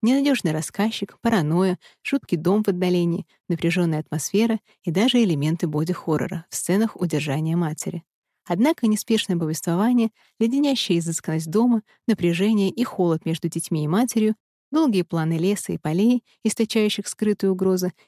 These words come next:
играют с нашим восприятием, заставляя гадать об источнике опасности. Также интересен здесь и миф о подмене, который перевернут с ног на голову. В европейском фольклоре существует поверье о том,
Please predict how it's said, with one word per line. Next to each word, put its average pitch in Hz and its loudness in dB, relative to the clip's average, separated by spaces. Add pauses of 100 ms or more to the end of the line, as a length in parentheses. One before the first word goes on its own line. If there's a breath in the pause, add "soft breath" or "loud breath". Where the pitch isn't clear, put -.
играют 240 0
с - -10
нашим 180 0
восприятием, 196 -2
заставляя 269 0
гадать 170 0
об 170 0
источнике 160 -4
опасности. 160 -6 (1200)
Также 233 -2
интересен 196 -2
здесь 175 -2
и 190 -2
миф 165 -2
о 185 -10
подмене, 190 0 (240)
который 277 0
перевернут 175 0
с - -6
ног 151 -4
на 190 0
голову. 151 -8 (600)
В 202 -2
европейском 185 0
фольклоре 233 0
существует 240 -2
поверье 151 0
о - -2
том, 240 0